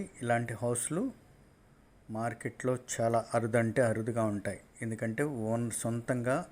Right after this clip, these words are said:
మంచినీటితో కన్స్ట్రక్ట్ చేసినటువంటి, వారి అభిరుచికి తగ్గట్టుగా ఎక్కడా రాజీ పడకుండా అన్నీ కూడా బ్రాండెడ్ మెటీరియల్స్తో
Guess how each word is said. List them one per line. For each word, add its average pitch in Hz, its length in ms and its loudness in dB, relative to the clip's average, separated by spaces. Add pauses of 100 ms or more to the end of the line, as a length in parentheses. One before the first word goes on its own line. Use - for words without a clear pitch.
(360)
మంచినీటితో 117 680 -2
కన్స్ట్రక్ట్ 113 480 -4
చేసినటువంటి, 113 800 -2 (920)
వారి 113 440 4 (140)
అభిరుచికి 127 520 4
తగ్గట్టుగా 117 560 2 (960)
ఎక్కడా 127 280 0
రాజీ 120 340 4
పడకుండా 117 500 0
అన్నీ 120 220 2
కూడా 117 240 2
బ్రాండెడ్ 113 640 0
మెటీరియల్స్తో 113 640 -6